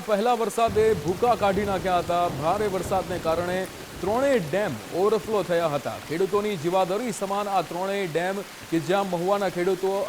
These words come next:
આ ત્રણેય ડેમ પર એ નિર્ભર હોય છે, તેવા આ ત્રણેય ડેમ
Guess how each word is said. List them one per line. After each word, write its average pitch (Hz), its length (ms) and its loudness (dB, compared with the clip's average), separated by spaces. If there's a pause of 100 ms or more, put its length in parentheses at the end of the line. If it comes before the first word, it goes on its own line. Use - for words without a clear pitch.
આ 156 140 0
ત્રણેય 180 420 -4
ડેમ 165 300 -4
પર 208 200 0 (380)
એ 156 140 -4
નિર્ભર 190 280 6 (100)
હોય 208 200 4
છે, 208 260 0
તેવા 185 220 0
આ 175 160 -2
ત્રણેય 185 340 -4
ડેમ 175 260 -2